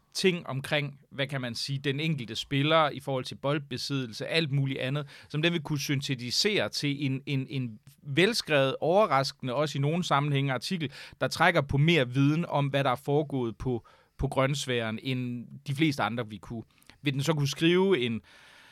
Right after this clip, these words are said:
mere perspektiverende artikel om, hvordan klubejerskabets udvikling, og de har fået nye ejere et eller andet sted fra, hvordan forholder det sig?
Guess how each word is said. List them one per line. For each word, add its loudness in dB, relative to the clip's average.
mere 2
perspektiverende 2
artikel 0
om, 6
hvordan 0
klubejerskabets 0
udvikling, 0
og -6
de -2
har 0
fået 0
nye 4
ejere -2
et -4
eller -4
andet -4
sted -6
fra, -2
hvordan -2
forholder -4
det -8
sig? -8